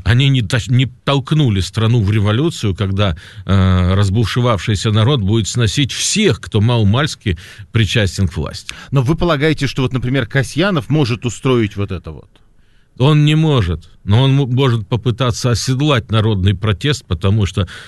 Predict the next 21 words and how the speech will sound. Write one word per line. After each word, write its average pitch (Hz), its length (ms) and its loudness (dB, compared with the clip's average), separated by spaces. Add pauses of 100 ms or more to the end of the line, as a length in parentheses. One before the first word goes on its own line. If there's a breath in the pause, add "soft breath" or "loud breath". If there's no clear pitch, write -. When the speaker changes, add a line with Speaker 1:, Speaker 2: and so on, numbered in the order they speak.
(160 loud breath)
Speaker 1:
до 117 140 2
бесконечности 139 1000 0
банкротство 120 800 0
банков, 92 520 0
падение 123 500 2
рубля. 117 360 0
Speaker 2:
Но 123 80 2
вы 160 100 4
же 147 100 2
говорите, 151 300 2
Speaker 1:
Но - 60 0
Speaker 2:
что - 160 0
он 247 160 2
Speaker 1:
сколько, 190 140 2
Speaker 2:
из 185 120 0
Speaker 1:
сколько 240 180 2
Speaker 2:
либералов. 156 440 2
Speaker 1:
можно 180 160 2
верить, 220 420 0
что 185 240 -2
наш 170 400 0